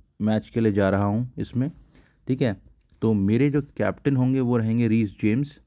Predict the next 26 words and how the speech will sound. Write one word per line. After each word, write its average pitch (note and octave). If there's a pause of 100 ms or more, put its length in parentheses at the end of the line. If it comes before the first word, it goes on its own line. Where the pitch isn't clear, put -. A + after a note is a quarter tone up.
(360)
ठीक C#3
है, A2+ (520)
और G2+
मेरे G2+
वाइस A2+
कैप्टन A#2+
रहेंगे G#2+
बेन G#2
चिलवेल, F2+ (200)
ठीक B2+
है। G2+ (480)
ऐसा G#2
हो A#2
सकता C#3
है C#3
लाइनअप्स B2
आने A#2+
के B2
बाद A2 (120)
मैं G#2+
काई G#2+
हेवर्ट्स G#2
को A2
वाइस G#2
कैप्टन A2+
बनाऊँ, A2